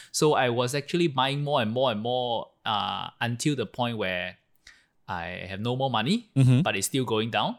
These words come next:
Speaker 2: Mm-hmm.
Speaker 1: Uh, and it really, uh, brought back the humility in, in my investing journey lah, and, uh,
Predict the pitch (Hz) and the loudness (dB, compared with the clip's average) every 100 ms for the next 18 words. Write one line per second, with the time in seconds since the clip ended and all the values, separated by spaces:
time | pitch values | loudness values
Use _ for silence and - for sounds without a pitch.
0 | - 120 117 160 - _ - 101 92 90 | 0 4 4 2 -4 _ -6 -2 -2 -2
1 | 90 87 - _ - 98 92 90 87 82 | -4 -6 -10 _ -10 -6 -6 -6 -10 -10
2 | 90 92 101 120 131 135 _ _ _ _ | -10 -8 -6 -4 -4 -8 _ _ _ _
3 | _ _ 107 101 160 147 156 113 104 117 | _ _ -8 -2 0 2 2 0 -4 -4
4 | 107 113 120 120 131 101 92 92 95 92 | -4 -4 -6 -2 -2 -2 -6 -10 -10 -8
5 | 92 98 101 - 123 107 101 113 110 85 | -8 -6 -4 -2 -4 -4 -4 -2 -2 -4
6 | 95 92 87 85 85 85 90 | -6 -10 -12 -12 -12 -12 -14